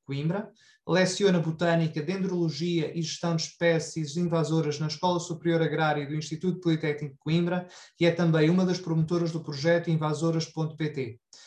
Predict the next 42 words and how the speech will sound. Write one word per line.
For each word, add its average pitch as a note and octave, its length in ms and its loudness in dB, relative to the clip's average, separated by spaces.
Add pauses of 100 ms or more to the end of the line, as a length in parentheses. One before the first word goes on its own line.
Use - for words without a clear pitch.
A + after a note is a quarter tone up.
(280)
Boa E3 200 2
tarde, F3+ 300 4
Hélia, F#3+ 460 2
e F3+ 80 0
muito F#3 300 0
obrigado E3 380 0
por - 80 -20
ter D#3+ 180 -4
aceito D#3+ 320 -4
o D#3+ 60 -2
nosso D3+ 260 -4
convite. B2+ 440 -6 (480)
Gostávamos G#3 600 2
que - 100 -6
nos F3+ 160 2
falasse E3+ 560 2
sobre E3+ 240 -2
o D#3+ 80 -6
projeto D3 680 -4 (300)
Invasoras D#3 500 2
ponto C#3+ 280 -6
P C3+ 160 -4
T D#3+ 340 0 (220)
e D#3 80 0
sobre E3+ 300 2
a - 20 2
Semana F#3 400 0
Nacional E3+ 560 0
sobre E3 240 -6
Espécies E3 380 -2
Invasoras, D3+ 840 -2 (340)
que - 80 -20
tem E3 180 6
por E3 120 4
objetivo E3 520 4
divulgar E3 520 2
as D#3 140 0
invasões D#3+ 460 -2
biológicas D#3+ 800 -2
a D#3 60 -2
nível E3 280 0
nacional. D3 640 -4